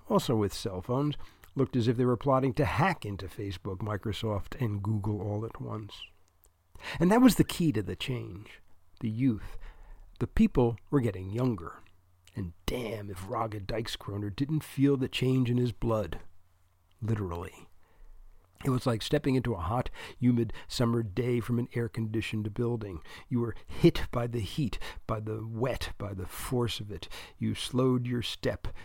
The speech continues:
You started noticing everything around you. You started to feel the youth that was now all around you. Dykes Kroner turned a corner, and there he was in the middle of a commercial area on the west side of the campus.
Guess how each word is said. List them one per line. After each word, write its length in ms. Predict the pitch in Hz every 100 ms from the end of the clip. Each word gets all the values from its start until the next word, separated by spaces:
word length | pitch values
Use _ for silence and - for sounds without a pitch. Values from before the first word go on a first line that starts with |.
| -
You 200 | 113 113
started 540 | 110 - - 110 113 113
noticing 600 | 117 120 113 - 117 117 - _ -
everything 520 | 139 131 131 127 120
around 440 | 110 120 120 113
you. 220 | 98 85 92 - _ _ _ -
You 100 | 107
started 440 | - 117 117 107 - - -
to 100 | 120
feel 680 | - - - 131 127 120 120
the 220 | 107 110 104 107
youth 460 | 131 110 - - - -
that 140 | 107
was 240 | 110 98 107
now 380 | 98 87 90 - - - -
all 220 | 104 95
around 520 | 95 95 92 92 92
you. 240 | 85 82 85 - - _ _ _ _ - - - -
Dykes 300 | 120 110 -
Kroner 440 | - - 113 110 113
turned 320 | - 113 110 107
a 40 |
corner, 520 | - - 117 110 107
and 300 | 120 117 113
there 220 | 113 131
he 120 | 120 139
was 400 | 117 120 120 135
in 140 | 123
the 80 | 120
middle 280 | 123 160 165
of 80 | 143
a 40 |
commercial 480 | - 139 156 170 147
area 380 | 131 127 127 123
on 160 | 123
the 80 | 123
west 400 | 117 113 - -
side 400 | - 117 110 104
of 80 | 95
the 100 | 101
campus. 760 | - 110 110 107 110 90 -